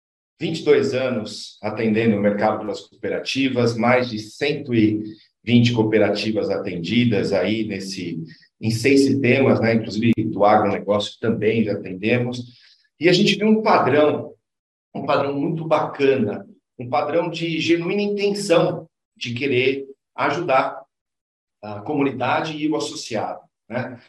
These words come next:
Então, pode passar um slide, tá? É, nesses vinte e dois anos, mais de cento e quarenta, quarenta cooperativas, esse padrão de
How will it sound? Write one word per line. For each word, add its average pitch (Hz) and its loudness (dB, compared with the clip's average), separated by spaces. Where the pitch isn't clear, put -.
Então, 147 0
pode 147 4
passar 143 0
um 110 -6
slide, 98 -12
tá? 160 -8
É, 110 -2
nesses 156 -2
vinte 160 -4
e - -6
dois 139 2
anos, 139 0
mais 139 -2
de - -16
cento 160 -8
e 160 -10
quarenta, 139 -10
quarenta 123 -6
cooperativas, 117 -2
esse 147 -4
padrão 151 2
de 120 -2